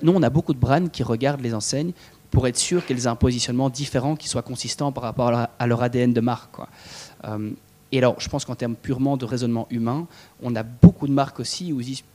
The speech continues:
Putain, mais j'en peux plus, je passe mon temps à faire des, des, des, des, des, des, enfin, en gros, des, des raisonnements que je répète tous les ans et qui servent à rien, quoi. »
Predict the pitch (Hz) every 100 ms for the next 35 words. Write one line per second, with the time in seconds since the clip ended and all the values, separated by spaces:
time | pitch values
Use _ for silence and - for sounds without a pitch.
0 | - - - 185 135 127 131 - 139 -
1 | - 175 - 127 131 123 175 139 - 127
2 | 123 120 117 - - - 127 120 123 120
3 | 123 120 - 127 101 - - 113 117 120
4 | 131 151 131 117 120 123 123 147 143 117
5 | 120 131 - 127 117 147 135 120 - 110
6 | 110 143 127 -